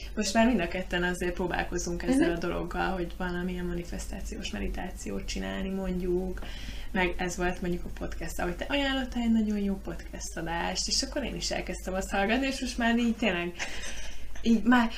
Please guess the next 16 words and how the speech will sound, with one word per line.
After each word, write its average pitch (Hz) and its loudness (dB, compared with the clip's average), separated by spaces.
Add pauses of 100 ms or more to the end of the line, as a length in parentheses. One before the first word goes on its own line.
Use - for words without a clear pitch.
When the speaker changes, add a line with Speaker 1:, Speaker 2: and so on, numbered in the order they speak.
Speaker 1:
hallottad, 269 4
hogy 269 4
izé 277 6
van 294 8
új - 0
epizód, 349 10
és 480 12
akkor 370 12
együtt 233 10
meghallgatjuk, 254 4
megbeszéljük, 226 0
és 214 0
hogy 233 0
ez 214 -2
is - 0
tök - -10